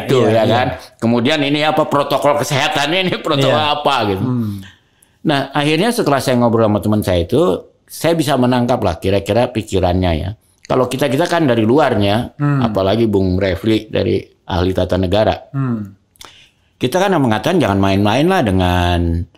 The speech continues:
Speaker 1: apa, dengan perintah M K ya.
Speaker 2: Iya.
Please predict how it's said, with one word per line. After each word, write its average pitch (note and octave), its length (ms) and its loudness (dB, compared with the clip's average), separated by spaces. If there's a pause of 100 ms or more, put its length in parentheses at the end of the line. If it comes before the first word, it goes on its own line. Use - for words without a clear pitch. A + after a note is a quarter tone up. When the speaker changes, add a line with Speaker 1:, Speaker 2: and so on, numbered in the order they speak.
(460)
Speaker 1:
apa, - 640 -6
dengan D#2+ 720 -2 (420)
perintah E2 640 -6
M F2 240 -2
K - 120 -6 (240)
ya. D#2 200 -6
Speaker 2:
Iya. A#2+ 240 -2